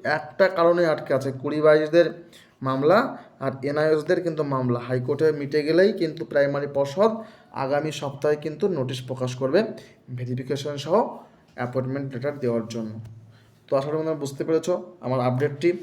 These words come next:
তো তোমরা কিন্তু তোমাদের অবশ্যই কমেন্ট করো কি হতে পারে বা কবে নোটিশ আসতে পারে।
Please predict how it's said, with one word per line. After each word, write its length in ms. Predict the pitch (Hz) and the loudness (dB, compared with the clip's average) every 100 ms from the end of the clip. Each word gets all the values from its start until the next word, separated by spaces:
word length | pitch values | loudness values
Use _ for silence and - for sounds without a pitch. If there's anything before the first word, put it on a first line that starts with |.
| - - _ _ - | -10 -20 _ _ -4
তো 360 | 135 123 113 - - | 0 0 -2 -6 -8
তোমরা 180 | 135 139 | -4 -2
কিন্তু 160 | 143 147 | -4 -4
তোমাদের 200 | 147 139 | 0 2
অবশ্যই 440 | 135 143 165 135 110 - - _ | 2 0 -2 -2 -6 -18 -20 _
কমেন্ট 360 | 139 135 151 151 | -4 -2 -2 2
করো 320 | 147 165 202 - - _ _ _ _ _ _ _ _ _ | 4 4 2 -4 -18 _ _ _ _ _ _ _ _ _
কি 120 | 160 | -6
হতে 240 | 151 139 165 | -4 0 4
পারে 300 | 156 165 - | 6 6 4
বা 180 | 135 131 | 0 2
কবে 380 | 143 151 156 - - _ | 2 4 2 -2 -16 _
নোটিশ 220 | 147 139 143 | -6 -2 -2
আসতে 280 | 139 - | -2 -2
পারে। 280 | 160 156 196 | 4 4 4